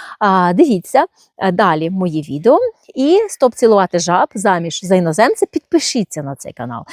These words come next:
Якщо ви, е, шукаєте нові стосунки, не обов'язково з іноземним чоловіком, але з хорошим чоловіком. У нас бувають також і українські чоловіки.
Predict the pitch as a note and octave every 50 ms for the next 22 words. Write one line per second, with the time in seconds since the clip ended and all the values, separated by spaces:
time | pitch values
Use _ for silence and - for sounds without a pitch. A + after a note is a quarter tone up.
0 | - - - C4+ - G3+ G3+ - - E4+ F4 D4 A#3 C#4 D#4 D#4+ - - - -
1 | - - F3+ F#3 F#3 F#3 - - F3+ - G#3 B3+ C#4+ D4+ C4 A#3+ G#3+ A3+ A3 -
2 | - A3+ - - F#3+ F#3 F3 - F3 D#3 D#3+ E3 E3 D#3+ F#3+ F#3+ G3+ G#3 - -
3 | C#4+ D4+ F4 D4+ E4+ E4+ F4 E4 - G3 D3+ C3 C3 C3 B2+ - - C3 C3 C3
4 | A#2 C#3+ - - D#3 - - E3+ F3 G3+ A3+ B3+ D4+ - - - _ - - -
5 | - - F#3 D#3+ E3 E3 F3+ G#3+ - - F#3+ F#3 - - F3+ F3 F3 D#3+ C#3 A#2
6 | _ - - G3 - _ - - - _ - F#3 G3+ G#3+ C4 C4+ - A#3+ G3+ F#3
7 | F#3+ G#3+ A#3+ B3 A#3 - _ _ _ - F3+ - - F#3 F#3+ G#3+ A3 - A#3+ -
8 | - - - G3 F#3+ G3 G3 A3 A#3 A3+ A3+ A3+ - A3 - - G3+ G3 F3 F3
9 | F#3+ F#3+ - - A3 - A#3+ A3 G3+ F3+ F3 _ - C#3+ F#3